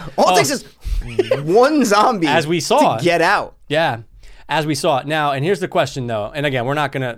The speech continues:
Speaker 2: that was a great list, and, um, uh, we don't wanna spend time dissecting it 'cause it's fucking stupid. So
Speaker 1: No,
Speaker 2: I,
Speaker 1: yeah, you
Speaker 2: but I
Speaker 1: guys
Speaker 2: understand.
Speaker 1: can, you know what I'm saying?
Speaker 2: But I understand. So two things I wanted to bring up about just, wait, just making sure here. And, uh, and I watched it twice, but I, maybe you just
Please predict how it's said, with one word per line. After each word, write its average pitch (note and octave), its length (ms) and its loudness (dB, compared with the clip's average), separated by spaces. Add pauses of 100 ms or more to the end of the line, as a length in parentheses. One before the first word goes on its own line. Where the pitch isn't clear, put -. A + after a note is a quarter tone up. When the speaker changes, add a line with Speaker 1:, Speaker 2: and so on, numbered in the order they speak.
(100)
Speaker 2:
that D3 120 0
was C#3+ 100 0
a C3+ 60 -4
great B2+ 240 -2
list, A#2 300 -6
and, B2+ 100 -4
um, B2 260 -6
uh, C3 320 -6
we D3 140 -6
don't D3 100 -4
wanna C3+ 220 -2
spend B2 300 -8
time A#2+ 160 -6
dissecting A2+ 400 -8
it G#2+ 100 -10
'cause A#2 120 -10
it's A2+ 120 -12
fucking B2 240 -6
stupid. G2+ 380 -12
So F3 60 -2
Speaker 1:
No, C#4+ 80 2
Speaker 2:
I, E4 120 2
Speaker 1:
yeah, E4 80 4
you G3 80 2
Speaker 2:
but E3 80 2
I E3+ 40 6
Speaker 1:
guys G3 80 6
Speaker 2:
understand. A#3+ 240 0
Speaker 1:
can, A#3 80 -8
you A#3 100 -2
know A#3+ 60 0
what - 20 0
I'm A#3 80 -4
saying? B3 240 -6
Speaker 2:
But D3 100 -4
I D3 40 2
understand. C3+ 360 -6
So C#3+ 280 -2 (100)
two G3+ 140 -4
things E3+ 200 -2
I D3+ 80 0
wanted E3 220 -2
to B2 80 -8
bring A#2+ 180 -4
up A#2 160 -4
about B2+ 500 -2
just, - 320 -8 (140)
wait, D3+ 400 -6
just D3+ 180 -8
making F3+ 280 -6
sure D3 200 -4
here. A2 380 -6 (100)
And, B2 240 -6
uh, A#2 240 0
and C3 120 -4
I D3+ 40 0
watched F3 260 0
it C3+ 60 -10
twice, B2+ 280 -2
but B2 180 -4
I, B2 140 -2
maybe B2+ 280 -6
you B2+ 140 -4
just A#2 280 -10